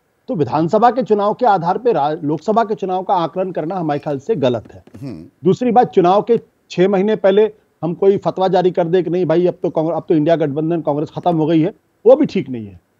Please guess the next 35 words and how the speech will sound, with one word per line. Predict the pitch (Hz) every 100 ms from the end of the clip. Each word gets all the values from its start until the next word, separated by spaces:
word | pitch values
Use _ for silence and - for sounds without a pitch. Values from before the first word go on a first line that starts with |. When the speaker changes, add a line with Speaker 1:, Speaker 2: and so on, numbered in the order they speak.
| -
Speaker 2:
नहीं, | 262 185
Speaker 1:
आने | - -
Speaker 2:
फतवा | 262
Speaker 1:
वाले | -
Speaker 2:
नहीं | 277
Speaker 1:
तीन | 240
Speaker 2:
जारी | 214 220
कर | 214 190
रहे, | 196
लेकिन | 196 214 254 247
वो, | 220 247
Speaker 1:
नहीं, | 302
नहीं, | 349
नहीं, | 339 285
नहीं। | 170
Speaker 2:
वो | 208 262
शक्ल, | 254 - 226 - 254 247
वो | 233 208 220
पीछे | 220 214 - 233
ग्राउंड | 185 165 185 208 214
वर्क, | 214 214 214 196
वो | 190 214 196
मुद्दे, | 180 196 165 160 208 208 208 202 - -
वो | 165 214
समन्वय, | - 185 190 208 202 208 202 196 190 _ _ _ _ -
वो | 165 220
संयोजक, | 220 196 190 196 190 214 208 - _ _ -
कोई | 208 247
चीज | 240 254 226
सामने | 196 214 226
पेश | - 214 214
नहीं | 190 175 160
आ | 131
रही | 104 80
है। | -